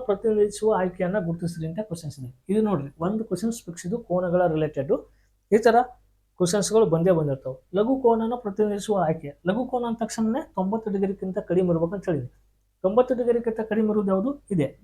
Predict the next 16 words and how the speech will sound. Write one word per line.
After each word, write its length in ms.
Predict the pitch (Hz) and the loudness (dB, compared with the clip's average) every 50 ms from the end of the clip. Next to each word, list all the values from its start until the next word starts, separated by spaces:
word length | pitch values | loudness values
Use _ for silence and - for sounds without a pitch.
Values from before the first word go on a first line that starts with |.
| _ _ _ _ _ - | _ _ _ _ _ 0
ಹೀಗಾಗಿ 240 | 160 170 180 214 | 2 4 4 4
ಇದು 120 | 262 226 190 | 4 4 6
ಲಘು 240 | 165 170 170 185 185 | 6 6 4 2 0
ಕೋನ, 220 | - - 170 214 226 | 0 -2 -2 0 -2
ಆಪ್ಷನ್ಸ್ 360 | 180 165 - - 190 175 - | -4 -4 -4 -4 -4 -4 -2
ಒಂದು 180 | 165 185 175 160 | -2 0 0 0
ರೈಟ್ 180 | 156 147 147 | 0 -2 -4
ಆನ್ಸರ್. 320 | 143 143 - - 240 - _ _ _ _ _ _ _ - | -6 -8 -8 -10 -12 -14 _ _ _ _ _ _ _ -6
ಈ 60 | 214 | -2
ತರ 160 | 214 220 220 | 2 6 6
ಇತ್ತಪ್ಪ 340 | 214 202 208 208 180 - 190 | 6 6 4 -2 -2 -2 -2
ಅಂದ್ರೆ 180 | 190 196 220 226 | 0 2 2 2
ಇದು 100 | 202 170 | 2 2
ಲಂಬ 260 | 151 156 160 175 185 | 2 2 2 2 0
ಕೋನ 220 | 180 - 190 180 | 0 -2 -2 -2
ಆಗಿರ್ತದೆ, 480 | 180 180 180 170 185 208 254 285 - | -2 -2 -4 -4 -4 -4 -4 -4 -6